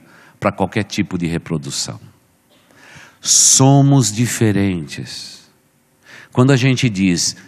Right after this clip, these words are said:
"Meninas, trabalhem nisto", porque o homem não sabe trabalhar muito nessa questão sexual.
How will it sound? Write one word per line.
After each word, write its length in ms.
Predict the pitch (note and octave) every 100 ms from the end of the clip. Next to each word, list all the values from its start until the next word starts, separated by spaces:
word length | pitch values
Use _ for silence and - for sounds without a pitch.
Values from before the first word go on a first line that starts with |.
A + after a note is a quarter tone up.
| - _ _
"Meninas, 1040 | G2+ A#2+ A#2+ B2 G#2 D#2+ - - - - - _ _ _ _ -
trabalhem 640 | A#2+ A#2+ C#3 D3+ C3+ A#2
nisto", 720 | G#2+ A2+ G#2 - - - - - _ _ _ _ _ _ _
porque 520 | G#2+ A2 - A2+ G2+ -
o 180 | A2+
homem 400 | A2 B2+ A#2+ G#2
não 300 | G2 G#2 C3
sabe 500 | C#3 - A#2+ A2+ G#2+
trabalhar 680 | G2 G#2+ G2+ F#2 F2+ F#2 F#2
muito 360 | E2+ F#2+ G2+ G#2
nessa 300 | F#2+ F#2 -
questão 420 | - F2+ - F#2
sexual. 720 | - F2 - - C#2+ C2 -